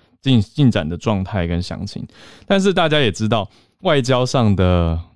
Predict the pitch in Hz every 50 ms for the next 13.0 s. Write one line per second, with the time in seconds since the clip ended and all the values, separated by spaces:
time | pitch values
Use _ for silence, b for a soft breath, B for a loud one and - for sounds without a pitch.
0 | _ _ _ - 131 139 123 110 95 85 82 78 80 87 101 113 98 92 110 104
1 | - 107 98 95 104 98 90 87 - - 127 120 123 135 123 120 - 180 143 123
2 | 104 107 90 92 - 123 113 101 85 - 113 98 117 110 101 104 101 95 - -
3 | 117 110 92 - - - 73 - 87 - - 90 87 87 85 80 - - - b
4 | b b b b b b b - 123 117 113 113 107 110 107 104 110 127 131 127
5 | 123 110 - 101 85 82 92 110 107 101 87 - 92 85 82 98 92 92 101 92
6 | - - - - _ - 123 113 110 110 110 131 120 117 113 104 98 - 95 92
7 | 95 95 - 85 85 87 - - - - - 107 104 107 107 - - 143 131 131
8 | 127 120 107 - 107 107 98 107 101 98 - - 95 95 92 87 92 87 92 87
9 | 90 82 - - - 76 73 80 87 95 69 55 - - - - 90 90 85 82
10 | 82 80 - 85 85 - 87 85 - - 82 80 82 95 101 95 92 - 104 92
11 | 92 - 104 92 85 85 85 90 92 87 - - 85 87 101 101 101 110 117 113
12 | - - 151 165 170 151 127 110 - - 98 104 123 123 104 90 82 78 82 90